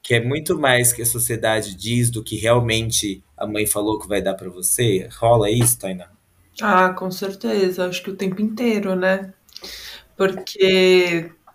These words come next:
Speaker 2: a gente sempre, né, é envolto da cultura. Então a gente não pode esquecer que aqui no Brasil a nossa visão de mãe é uma. Na França, a nossa visão de mãe vai ser outra,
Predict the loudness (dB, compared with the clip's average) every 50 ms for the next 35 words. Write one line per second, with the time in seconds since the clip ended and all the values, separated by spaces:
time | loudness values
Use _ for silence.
0 | _ _ -20 -20 -20 -12 -2 0 0 0 2 0 0 -2 -2 -2 -4 -4 0 2
1 | 2 2 0 -4 -8 -10 -12 -8 -2 -2 0 0 0 0 0 2 2 4 4 4
2 | 6 6 6 6 6 4 0 -2 -2 0 2 4 4 6 6 6 6 6 4 -2
3 | -4 -4 -4 -4 -10 -10 _ -4 -4 -2 0 2 2 2 2 -2 -8 -18 -20 -20
4 | -20 _ _ _ 2 2 2 2 0 -6 -8 -4 -4 -4 -4 -2 0 0 0 2
5 | 2 0 -2 0 -2 -2 -2 -2 -2 0 0 0 0 0 0 0 0 -2 -2 -2
6 | -2 -4 -4 -2 2 2 2 2 0 -2 -4 -2 -2 0 0 0 0 -2 0 0
7 | 2 2 4 2 2 0 0 2 2 4 4 4 2 2 4 4 4 4 2 0
8 | 0 2 2 4 4 2 0 -2 -8 -16 _ -20 -20 -20 -10 -2 0 0 0 0
9 | 0 2 2 2 2 2 0 0 -2 0 -2 -4 -4 -2 0 0 0 -2 -4 -4
10 | -4 -2 0 0 0 0 0 0 0 0 0 0 -2 -2 -2 0 0 0 2 4
11 | 4 4 4 2 -4 -6 -6 -6